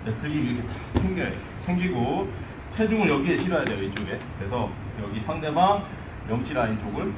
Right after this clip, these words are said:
눌러주면 돼요. 이렇게 압박을 해주면 돼요. 이런 식으로. 이렇게 압박하면 엄청 센. <laughs> 자,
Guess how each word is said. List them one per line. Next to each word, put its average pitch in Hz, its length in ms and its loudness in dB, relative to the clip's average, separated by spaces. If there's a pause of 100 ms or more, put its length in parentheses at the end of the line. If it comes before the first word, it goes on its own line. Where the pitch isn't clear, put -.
(140)
눌러주면 113 580 0
돼요. 87 160 -2 (560)
이렇게 - 120 -8
압박을 113 420 0
해주면 104 260 -2
돼요. - 100 -6 (960)
이런 104 160 -4
식으로. - 360 -4 (300)
이렇게 90 140 -8
압박하면 120 600 2 (1080)
엄청 113 260 -2
센. 127 200 -4 (340)
<laughs> 120 360 2
자, 120 200 2